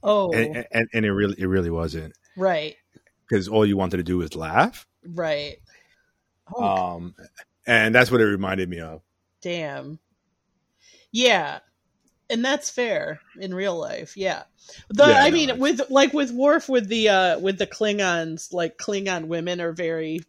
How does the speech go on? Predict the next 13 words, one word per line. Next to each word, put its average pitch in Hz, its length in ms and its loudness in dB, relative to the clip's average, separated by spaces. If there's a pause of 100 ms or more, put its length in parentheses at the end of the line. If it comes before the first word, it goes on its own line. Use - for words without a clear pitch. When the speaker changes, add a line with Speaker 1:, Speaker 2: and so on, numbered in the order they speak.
(120)
Speaker 1:
fierce 190 580 -4
also. 226 680 -4 (480)
And 220 160 -2
so 254 200 4
Speaker 2:
Mm. 214 40 0
Speaker 1:
there's 190 200 0
always 180 320 0
a 185 60 -4
lot 165 240 -2
of, 151 140 -6
like, 139 340 -8 (1160)
growling 170 680 0
and, 147 280 -8